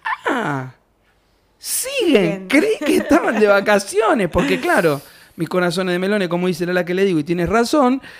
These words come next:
Speaker 1: eh, fue el primer miércoles de enero. O sea, no dimos tregua, terminó diciembre, hicimos el íntimo, terminó diciembre, hicimos el, el degustando. Dos semanas de radio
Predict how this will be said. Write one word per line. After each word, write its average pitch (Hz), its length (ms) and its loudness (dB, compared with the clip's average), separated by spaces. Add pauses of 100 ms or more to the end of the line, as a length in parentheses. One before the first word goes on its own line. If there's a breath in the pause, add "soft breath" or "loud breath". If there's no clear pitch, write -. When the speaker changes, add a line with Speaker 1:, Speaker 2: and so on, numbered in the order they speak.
(180 loud breath)
Speaker 1:
eh, 170 420 4
fue 226 180 2
el 220 100 0
primer 220 460 0 (100)
miércoles 240 960 0
de 170 400 -2
enero. 214 460 0 (280)
O 165 100 -4
sea, 175 240 0 (260 loud breath)
no 226 180 0
dimos 254 300 0
tregua, 190 460 2
terminó 196 380 -2
diciembre, 196 520 0
hicimos 226 420 -2
el 196 120 2
íntimo, 156 460 -4
terminó 180 340 -4
diciembre, 202 460 -2
hicimos 175 420 -4
el, 156 640 0 (540 loud breath)
el 190 160 2
degustando. 185 800 0 (380 soft breath)
Dos 233 240 2
semanas 320 640 0 (120)
de 180 220 -2
radio 370 540 2